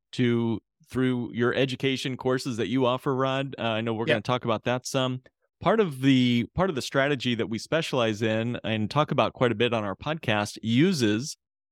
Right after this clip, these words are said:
Speaker 1: a little known variation of whole life insurance. Uh, we
Speaker 2: Mm.
Speaker 1: call it Bank on Yourself, and it's a cash position to wait in between deals. And so many of our real estate investors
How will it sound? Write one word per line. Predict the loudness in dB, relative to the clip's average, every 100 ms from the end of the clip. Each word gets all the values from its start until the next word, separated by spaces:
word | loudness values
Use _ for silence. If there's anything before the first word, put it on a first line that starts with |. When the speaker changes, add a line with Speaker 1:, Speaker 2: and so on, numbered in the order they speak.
| _ _
Speaker 1:
a | 2 2
little | 4 4 4
known | 4 4 4
variation | 4 4 2 0 -2 -4
of | -4
whole | -2 0
life | 2 0 -4
insurance. | -4 -2 -2 -2 -6 -12 -16 _ _
Uh, | 4
we | 6
Speaker 2:
Mm. | 6
Speaker 1:
call | 4
it | 4
Bank | 2 0 0
on | 0
Yourself, | -2 0 2 2 0 -4 _ _ _
and | 0
it's | 2
a | 0
cash | 2 2 0 -2
position | 0 2 0 -4 -6 -10 _ _ -2
to | 2
wait | 4 4 2 0
in | 0 2
between | 0 0 2 2 2
deals. | 0 0 -2 -8 -14
And | -2
so | 2 4
many | 4 2 2
of | 2
our | 2
real | 0 -2
estate | -2 -4
investors | 0 -2 -2 -4 -4 -4